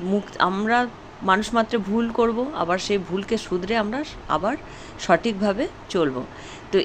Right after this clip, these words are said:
এই চারটে জিনিসই হচ্ছে রামায়ণের মধ্যে সুন্দরভাবে ফুটিয়ে তোলা হয়েছে। মহাসমুদ্রের ন্যায় গভীর, শ্রুতি মনোহর এবং হৃদয় নন্দন। তাহলে এটা হচ্ছে আমাদের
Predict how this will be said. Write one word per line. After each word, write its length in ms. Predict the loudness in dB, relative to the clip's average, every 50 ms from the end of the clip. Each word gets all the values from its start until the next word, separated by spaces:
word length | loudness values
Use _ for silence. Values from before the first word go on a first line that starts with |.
| 4
এই 180 | 4 4 4 4
চারটে 440 | 4 4 4 4 4 2 0 0 0
জিনিসই 440 | 2 2 0 0 0 0 0 2
হচ্ছে 380 | 2 0 0 -2 -2 -4 -2 0
রামায়ণের 640 | 4 4 4 6 6 4 4 4 2 2 0 -2 -4 -6 -10 -16 -16 -16 -12 -6 -2
মধ্যে 420 | 0 0 0 0 0 0 0 0 -2 -8 -14 -16 -16 -16 -16 -16 -14 -14
সুন্দরভাবে 600 | -4 0 0 2 4 4 2 2 2 0 0 -2 -4 -4
ফুটিয়ে 280 | -2 0 2 2 2
তোলা 240 | 2 2 0 -2 -2
হয়েছে। 280 | -2 -4 -6 -8 -10 -12 -14 -14 -16 -16 -16 -16 -14 -6 2
মহাসমুদ্রের 840 | 6 6 6 6 6 4 2 2 2 0 0 0 -2 0 0 0 0
ন্যায় 200 | 2 0 0 0 2
গভীর, 380 | 2 2 4 4 4 2 2 2 -2 -10 -12 -12
শ্রুতি 380 | -8 -4 -4 -2 0 0 2
মনোহর 480 | 2 4 4 2 2 2 4 4 2 2 0 0
এবং 300 | 2 2 4 2 2 0 0
হৃদয় 320 | 0 0 2 4 4 4 4
নন্দন। 380 | 2 2 2 2 0 -2 -2 -4 -6 -10 -12 -14 -14 -14 -14 -14 -4 0
তাহলে 200 | 2 4 4 4 4
এটা 220 | 2 2 2 2
হচ্ছে 320 | 0 0 -2 -4 -4 -2 0
আমাদের 400 | 2 2 2 2 2 2 0